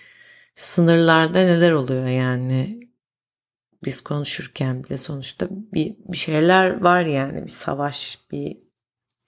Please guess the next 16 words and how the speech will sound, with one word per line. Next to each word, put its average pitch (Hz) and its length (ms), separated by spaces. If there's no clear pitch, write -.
hareket, - 760
bir 143 40
şey. 151 380
Oralar 175 480
beni 180 220
çok 190 300
aşıyor. 151 600
Ama 165 360
bugün 165 300
burada 165 240
söylediğim 156 600
şeyleri 151 640
de 165 360
oraya 151 640
yansıtabilirsiniz. 165 1200
Oralardaki 139 1300